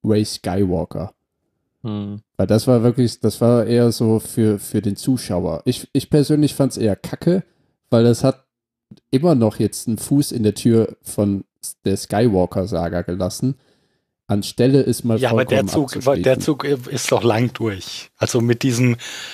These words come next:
Speaker 3: in, was, was in Episode sieben so angeteasert wurde mit, vielleicht ist sie tatsächlich niemand und wir hören jetzt mal auf mit diesem,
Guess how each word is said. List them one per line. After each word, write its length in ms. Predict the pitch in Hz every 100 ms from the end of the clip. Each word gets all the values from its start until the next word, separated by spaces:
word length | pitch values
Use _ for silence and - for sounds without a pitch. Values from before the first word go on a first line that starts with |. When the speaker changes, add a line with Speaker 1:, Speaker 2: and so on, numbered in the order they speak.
| - - - - 139 123 - - -
Speaker 3:
in, 240 | 143 139 127 127 123
was, 300 | 131 127 -
was 180 | 131 127
in 100 | 143
Episode 480 | 139 135 - 131 127
sieben 260 | - 160 156
so 140 | 135
angeteasert 760 | 135 147 147 - 151 135 127
wurde 320 | 131 135 131 131
mit, 300 | 123 120 -
vielleicht 580 | - - - 120 123
ist 100 | 123
sie 80 | 113
tatsächlich 540 | - 104 170 - 139 -
niemand 400 | 147 147 143 143
und 160 | 113
wir 100 | 120
hören 140 | 107 110
jetzt 180 | 110
mal 120 | 110 107
auf 180 | 117 -
mit 140 | 120
diesem, 340 | 120 110 117